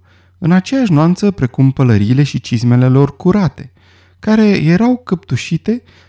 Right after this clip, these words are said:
de un albastru mai închis. Dorothy s-a gândit că ar putea avea vârsta unchiului Henry, căci doi dintre ei aveau barbă. Dar femeia era fără nicio îndoială mai în vârstă.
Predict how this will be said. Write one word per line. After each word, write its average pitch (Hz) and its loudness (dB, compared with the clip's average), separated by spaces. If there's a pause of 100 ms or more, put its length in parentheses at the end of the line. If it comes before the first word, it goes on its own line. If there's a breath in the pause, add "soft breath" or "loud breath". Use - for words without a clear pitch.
(120)
de 160 0
un 180 2
albastru 143 0
mai 123 2
închis. - -6 (680)
Dorothy 117 0
s-a 196 -2
gândit 113 -2
că 113 -4
ar 135 -2
putea - -4
avea 165 0
vârsta 117 -4
unchiului 131 0
Henry, 180 -2 (580 soft breath)
căci - -8
doi 220 2
dintre 139 2
ei 180 2
aveau 127 2
barbă. 95 -2 (800 loud breath)
Dar 233 -2
femeia 185 0
era 151 2
fără 202 -2
nicio 165 0
îndoială 135 2
mai 151 2
în 151 4
vârstă. 196 -4